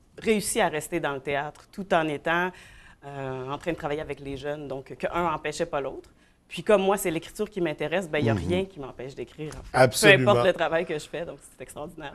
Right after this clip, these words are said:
Speaker 1: <laughs>
Speaker 2: Absolument, et c'est de ça qu'on jase ce matin, parce que justement, tu as, qu'on, tu as écrit une pièce de théâtre qui s'intitule Frater, euh, qui sera présentée en lecture publique.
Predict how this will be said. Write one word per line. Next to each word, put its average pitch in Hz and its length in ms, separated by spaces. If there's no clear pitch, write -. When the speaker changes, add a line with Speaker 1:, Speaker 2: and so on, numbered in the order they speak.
Speaker 1:
<laughs> - 120
Speaker 2:
Absolument, 175 640
et 202 120
c'est 170 140
de 165 40
ça 208 140
qu'on 165 260
jase 165 360
ce - 40
matin, 143 340
parce 135 280
que 156 260
justement, 127 460
tu 117 260
as, 113 120
qu'on, 120 340
tu - 140
as 123 40
écrit 147 400
une 123 200
pièce 180 500
de 131 120
théâtre 139 440
qui 214 60
s'intitule 147 560
Frater, 143 600
euh, 120 240
qui 107 140
sera 127 180
présentée 139 540
en 196 100
lecture 151 460
publique. 135 480